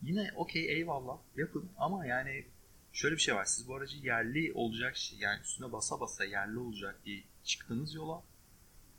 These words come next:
yani üç senedir, dört senedir uğraşılıyor. Gerçekten tabii ki büyük bir emek vardır. Onu a-, şey yapmıyorum.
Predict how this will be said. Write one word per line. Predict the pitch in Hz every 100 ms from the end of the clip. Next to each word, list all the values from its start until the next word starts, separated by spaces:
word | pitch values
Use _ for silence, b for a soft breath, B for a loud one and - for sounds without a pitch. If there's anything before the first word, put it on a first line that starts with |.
| - -
yani | - - -
üç | 127
senedir, | - 135 131 120
dört | 127
senedir | - 127 123 120
uğraşılıyor. | 110 110 - 131 113
Gerçekten | 113 - - 110 -
tabii | - 123
ki | 113 98
büyük | 101 -
bir | 107
emek | 120 135
vardır. | 123 123 107
Onu | 101 107 110 - - -
a-, | 104 101 -
şey | - 110 101
yapmıyorum. | 110 123 95 92